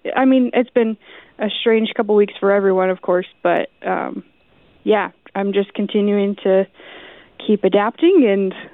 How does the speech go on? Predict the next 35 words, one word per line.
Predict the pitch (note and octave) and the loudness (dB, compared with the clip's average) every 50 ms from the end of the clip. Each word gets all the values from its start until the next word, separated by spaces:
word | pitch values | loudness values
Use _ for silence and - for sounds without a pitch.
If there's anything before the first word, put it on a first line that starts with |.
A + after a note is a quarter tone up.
| - - - | -14 -8 -6
um, | G3+ G3 F#3+ F#3+ F#3 F#3 F#3 F3+ - _ _ _ _ _ _ _ _ _ _ _ _ _ _ - | -4 -4 -4 -4 -6 -8 -10 -12 -16 _ _ _ _ _ _ _ _ _ _ _ _ _ _ -2
yeah, | G#3 B3+ D#4 C#4 G3 | 0 0 0 0 0
adjust | F3+ G3 G#3+ A3+ - - | 0 0 0 0 0 0
to | C4 | 0
this | A3 G#3+ G3 - - | 2 0 0 0 -2
new | A3 A3 A#3+ C4 C4 B3+ | 0 2 4 4 4 4
normal. | A#3 G#3+ G3+ F#3+ E3+ D#3+ D#3+ - G3 | 4 2 2 0 -2 -2 -4 -4 -4
Now | G3+ G3 F#3+ G3+ G3+ | -4 -2 -2 0 0
we | G3 G3 | 2 2
have | G3 F#3 F#3+ | 2 0 -2
a | G3 | -2
new | G3 G#3 G#3+ A3 G#3 | -2 0 0 2 2
routine, | G3 F#3+ F#3+ - - F#3+ F3+ F3 F3 | 2 0 0 -2 -4 -4 -4 -4 -4
and, | - - - G3+ _ _ - - - - - - _ - | -6 -6 -8 -8 _ _ -20 -20 -20 -20 -20 -18 _ -8
um, | - - - C#2 - G3 - _ - | -8 -6 -6 -6 -8 -10 -12 _ -8
kinda | - G#3+ G#3 G3 G3 - | -6 -4 -4 -4 -2 -2
thought | G#3+ G3 F#3+ F#3+ | -2 0 0 0
I'd | F#3 F#3 F3+ F3+ | 0 0 -2 -2
be | F#3 F#3 F#3+ | -2 -2 0
able | F#3+ F#3+ F#3+ | 0 -2 -2
to | F#3 - F#3+ G3 F#3+ - - - - _ _ - | 0 0 0 0 0 -2 -6 -20 -20 _ _ -12
just | - G#3+ G3+ - - | -12 -12 -12 -10 -8
ride | G3+ G3+ G3+ G3+ G3 | -4 -2 -2 0 0
out | G#3 G#3+ G#3+ G#3+ - - _ - - - - - - - - _ _ _ _ - | 0 0 0 0 -2 -4 _ -20 -20 -20 -20 -20 -20 -20 -20 _ _ _ _ -6
on | G3 G#3 G#3 G#3 | -4 -2 0 0
my | G3+ G3 G#3 G#3 G3+ F#3+ - - | 0 2 2 2 0 -2 -2 -2
old | - C4+ D4+ C#4+ B3 | 0 2 2 2 2
routine | C4+ B3+ A#3 - B3+ A#3+ A#3 | 2 2 2 2 2 2 2
for | - A3+ | 2 2
the | G#3+ G#3+ | 2 2
rest | G#3+ G#3 G#3 - | 2 2 0 -2
of | _ - G3+ | _ -2 0
the | G3 | 0
year, | G3 F#3+ F#3+ F#3+ | 2 0 0 -2
but, | F3+ F#3 F3+ F3+ F3 - | -2 -2 0 0 0 -2